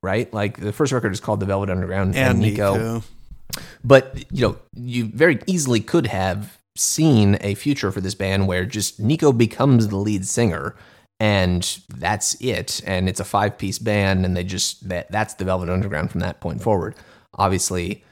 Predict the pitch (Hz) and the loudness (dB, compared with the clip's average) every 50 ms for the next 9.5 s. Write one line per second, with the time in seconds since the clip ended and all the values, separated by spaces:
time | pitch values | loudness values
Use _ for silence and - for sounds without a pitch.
0 | _ - - _ - 92 90 - - - - 92 92 92 - - 92 85 90 - | _ -20 -18 _ -6 -4 -4 -4 -4 -6 -4 -4 -4 -4 -4 -4 -4 -2 -2 -2
1 | - 107 98 90 - - 110 98 - 85 92 90 85 90 85 - - _ _ - | 0 -2 -2 -2 -2 -4 -4 -2 0 0 0 0 0 -2 -4 -6 -10 _ _ -6
2 | 107 101 85 90 92 98 107 107 98 92 90 - - 107 110 - - 95 107 123 | -4 -2 -2 0 0 0 2 2 2 0 0 -2 -4 -6 -8 -6 -2 0 2 2
3 | 127 - - - 98 87 80 92 - - 101 98 98 98 95 92 - - 101 101 | 0 0 -2 -6 -6 -6 -6 -8 -6 -6 -4 -4 -4 -4 -4 -6 -6 -4 -4 -4
4 | 101 - 90 90 - - - _ _ - - _ - - 113 107 104 98 92 90 | -4 -4 -4 -6 -6 -8 -10 _ _ -20 -20 _ -14 -10 -6 -2 0 2 2 0
5 | 87 - - - - - 101 95 95 90 90 92 90 90 95 101 - _ _ _ | 0 -4 -10 -10 -6 -4 -2 -2 0 0 0 2 2 2 0 -2 -4 _ _ _
6 | _ _ _ _ _ _ _ _ - 110 95 90 90 92 92 - - - - 113 | _ _ _ _ _ _ _ _ -2 0 0 0 0 -2 -4 -6 -8 -10 -8 -8
7 | 98 - - - - - - - - - _ _ _ - - - - _ _ _ | -8 -8 -8 -8 -8 -8 -8 -10 -12 -14 _ _ _ -20 -20 -20 -20 _ _ _
8 | - 165 147 135 - - 202 196 160 123 123 120 - - 165 175 190 185 160 143 | -6 -6 -4 -2 0 2 4 4 4 4 2 0 2 4 4 4 4 4 4 2
9 | 202 214 208 160 151 220 226 - - - | 2 2 0 0 0 0 0 0 -4 -6